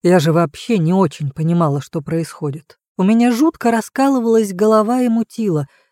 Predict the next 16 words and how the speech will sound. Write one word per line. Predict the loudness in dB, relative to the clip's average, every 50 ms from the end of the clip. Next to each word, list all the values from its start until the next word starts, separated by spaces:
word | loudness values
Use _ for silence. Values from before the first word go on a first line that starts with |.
| _ _
начала | -2 -2 -2 -2 -2 -4 -4 -4
клонить | -2 -2 0 0 2 2 0 -2 -4
в | -10 -20
сон. | -20 -10 -6 -4 -2 -2 -2 -4 -8 _ _ _ _ _ _ _ _ _ _ _ _ _ _ _ _ -4
«Как | -2 -2 0 0 -2
жаль, | -2 0 0 0 0 -2
что | -6 -10 -8 -6
вы | -4 -2 -2
не | -2 -2
сумели | -4 -4 -2 -2 0 0 0 0 -2
дождаться | -2 -2 -2 -2 0 0 -2 -2 -2 -4 -4 -4
нас | -4 -4 -4
в | -6 -10 -12
салоне, | -6 -2 -2 0 0 0 0 -2 -2 -2
мисс | -2 -4 -4 -4 -6
Торони», | -6 -4 -4 -4 -4 -6 -10 -14